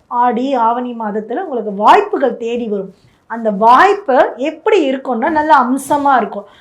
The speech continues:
அதை கையெழுத்து இடம், இடும் இடம், நேரம்,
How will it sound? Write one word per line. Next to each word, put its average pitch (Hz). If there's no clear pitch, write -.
அதை 302
கையெழுத்து 339
இடம், 262
இடும் 277
இடம், 247
நேரம், 294